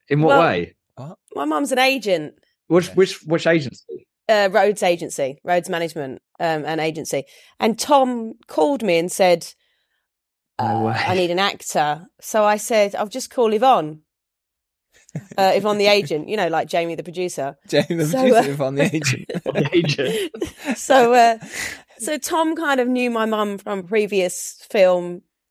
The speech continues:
Speaker 3: From
Speaker 2: and,
Speaker 3: previous.
Speaker 2: um, yeah, sent an, an actor down with his son, I think. It was a flashback sequence.
Speaker 1: Oh,
Speaker 2: Uh,
Speaker 1: cool! Yeah, the one from The Boys. Yeah, there's, um, you know, th-,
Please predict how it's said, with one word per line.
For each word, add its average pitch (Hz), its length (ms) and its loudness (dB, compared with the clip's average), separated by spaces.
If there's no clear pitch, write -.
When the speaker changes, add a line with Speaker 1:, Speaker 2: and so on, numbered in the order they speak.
Speaker 3:
From 113 140 -12
Speaker 2:
and, 190 160 6
Speaker 3:
previous. 196 200 -2
Speaker 2:
um, 180 480 0
yeah, 269 160 2
sent 277 360 0
an, 240 400 0
an 214 160 -4
actor 220 840 -2
down 196 400 0
with 190 320 -2
his 202 220 -4
son, 247 400 2
I 240 100 2
think. 240 560 0
It - 240 -20
was 196 100 -6
a 190 40 -2
flashback 226 600 0
sequence. 220 960 -2
Speaker 1:
Oh, 240 220 4
Speaker 2:
Uh, 208 240 8
Speaker 1:
cool! 147 240 4
Yeah, 156 220 2
the 160 160 0
one 165 60 -6
from 175 120 -6
The 170 60 2
Boys. 160 520 0
Yeah, 139 300 2
there's, 117 260 -4
um, 120 320 -4
you 160 80 -2
know, 175 120 2
th-, 170 140 -2